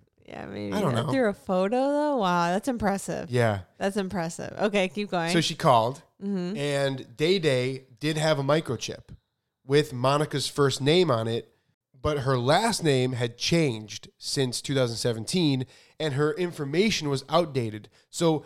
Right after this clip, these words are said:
Speaker 2: there was no way of the animal service to track her down once the, once Day Day was picked up in Florida. They couldn't find her.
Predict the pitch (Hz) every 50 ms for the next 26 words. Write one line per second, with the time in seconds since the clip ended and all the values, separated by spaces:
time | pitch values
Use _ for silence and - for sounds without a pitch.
0 | - _ - 156 170 170 147 143 180 208 208 196 196 202 196 185 165 147 151 131
1 | 151 175 190 202 180 165 147 - 147 139 131 135 131 - - - 139 117 - -
2 | - - 165 160 170 170 - 160 147 131 143 139 135 135 131 127 120 135 147 151
3 | - - - - - - _ _ _ _ _ _ - 127 123 113 110 107 - -
4 | 143 131 147 156 139 - 156 156 151 151 147 131 - - - 131 127 - 156 143
5 | 143 - 120 104 - - 147 180 202 165 120 98 107 117 - _ _ _ _ _
6 | _ _ _ _ - 143 - - 208 190 160 - - - 160 156 180 196 202 185
7 | 139 131 123 110 110 113 127 131